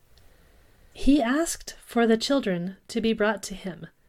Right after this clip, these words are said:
and he said that the kingdom would be like the mustard seed. Our suffering in childbirth brings children to Christ, and our various toil in the world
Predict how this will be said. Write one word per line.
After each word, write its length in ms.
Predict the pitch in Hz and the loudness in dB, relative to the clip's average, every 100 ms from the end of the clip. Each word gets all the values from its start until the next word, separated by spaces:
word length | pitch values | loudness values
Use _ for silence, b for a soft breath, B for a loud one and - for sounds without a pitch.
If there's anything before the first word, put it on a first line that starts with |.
| _ _ _ _ _ _ _ _ _ | _ _ _ _ _ _ _ _ _
and 140 | - 226 | -4 0
he 100 | 240 | 0
said 500 | - 262 233 226 240 b b b | 2 4 6 4 -6 b b b
that 200 | 233 226 | -4 -2
the 80 | 226 | -2
kingdom 640 | 226 285 294 269 185 175 185 | -2 -2 0 2 0 -2 -6
would 220 | 214 208 | -2 -2
be 160 | 226 233 | 0 2
like 280 | 214 226 - | 2 0 0
the 100 | 214 | 0
mustard 460 | 196 190 - 160 | 0 -4 -8 -10
seed. 400 | - 175 170 - - _ _ _ _ _ _ _ _ _ _ | -10 -8 -10 -12 -20 _ _ _ _ _ _ _ _ _ _
Our 160 | 202 220 | 0 0
suffering 500 | - 226 226 269 277 | 2 0 2 2 2
in 140 | 220 | 0
childbirth 760 | - 190 202 226 247 294 - - - | -2 -2 -2 -2 -4 -6 -8 -20 -2
brings 340 | 220 220 220 | 2 2 0
children 440 | - 247 254 233 202 | -2 -2 0 0 -2
to 120 | 196 | -6
Christ, 600 | - 202 185 185 - - b b b b b _ _ | -6 -4 -4 -8 -14 -18 b b b b b _ _
and 140 | 214 208 | -2 0
our 160 | 202 | -2
various 440 | 190 202 240 262 - | 0 2 4 2 -2
toil 360 | - 214 233 | -2 0 2
in 160 | 262 254 | 2 2
the 80 | 240 | 2
world 460 | 214 214 233 233 | 2 4 2 0